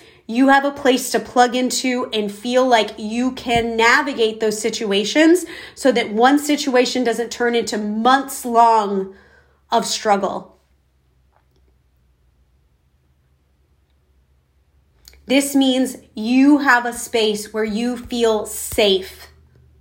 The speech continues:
where you feel like you can be the best you, you can be. Normalize seeking out spaces where you feel the best version of yourself, where you can be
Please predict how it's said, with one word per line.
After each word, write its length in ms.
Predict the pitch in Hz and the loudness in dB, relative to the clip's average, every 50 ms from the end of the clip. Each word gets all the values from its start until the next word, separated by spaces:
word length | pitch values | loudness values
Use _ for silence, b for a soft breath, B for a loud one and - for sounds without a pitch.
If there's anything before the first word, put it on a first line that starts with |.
| _ _ _ _ _ _ _ _ _ _ _ _ _ _ _ _ _ _ _ _ _ _ _ _ _ _ _ _ - | _ _ _ _ _ _ _ _ _ _ _ _ _ _ _ _ _ _ _ _ _ _ _ _ _ _ _ _ -2
where 180 | 220 247 233 | 0 2 2
you 340 | 240 214 214 247 262 285 285 | 2 0 2 4 4 4 4
feel 340 | 285 - - 262 262 247 247 | 2 0 0 2 2 4 4
like 240 | 233 220 214 220 208 | 2 0 0 -2 -6
you 260 | 220 233 247 254 240 | -6 -4 -4 -4 -6
can 400 | - - - 240 226 233 233 202 | -6 -2 0 2 2 2 0 -2
be 200 | 226 220 220 220 | -4 -4 -4 -2
the 140 | 202 214 202 | -2 -2 -4
best 520 | 208 - 226 220 - 226 - - - - | -2 0 2 2 2 0 -2 -6 -10 -10
you, 400 | 226 214 202 214 233 220 214 208 | -8 -6 -6 -4 -4 -2 -4 -4
you 240 | 202 185 202 220 208 | -4 -4 -4 -6 -6
can 280 | 214 - 208 202 202 | -4 -4 -2 -2 -2
be. 440 | 196 202 190 185 180 202 196 - - _ _ _ _ _ _ _ _ _ _ _ _ _ _ _ _ _ _ _ _ _ _ _ _ _ _ _ _ _ _ _ - | -2 -2 -4 -4 -6 -8 -12 -16 -20 _ _ _ _ _ _ _ _ _ _ _ _ _ _ _ _ _ _ _ _ _ _ _ _ _ _ _ _ _ _ _ -4
Normalize 580 | 233 247 262 269 285 302 302 285 285 277 277 | 0 2 4 6 6 6 6 6 6 4 2
seeking 520 | 277 - - - - 247 233 254 254 247 240 | -2 -6 -8 -6 -6 -6 -4 -2 0 2 4
out 200 | 233 233 233 - | 4 2 2 -2
spaces 600 | - - 208 202 208 208 - 269 277 277 277 262 | -6 -4 -2 -2 -2 -2 0 0 0 0 0 -2
where 180 | 208 226 226 | -2 -2 0
you 300 | 220 202 196 220 240 254 | 0 -2 -4 -4 -4 -6
feel 380 | 240 - - 240 233 233 247 262 214 | -6 -8 -8 -2 2 2 2 4 2
the 100 | 208 208 | 0 -4
best 580 | 208 - - 220 220 220 233 226 - - - | -4 -2 0 2 2 2 2 -2 -8 -12 -10
version 420 | - 202 220 220 220 214 220 214 214 | -4 -2 0 0 0 0 -2 -2 -2
of 240 | - 214 214 202 202 | 0 -2 -2 0 0
yourself, 440 | 202 202 202 - 214 202 196 196 202 | -2 -2 0 0 0 0 0 0 -2
where 100 | 202 202 | -4 -4
you 320 | 208 185 208 240 247 247 | -4 -4 -4 -4 -4 -6
can 340 | 247 - 247 233 233 226 214 | -4 0 2 2 2 2 -2
be 80 | 220 | -4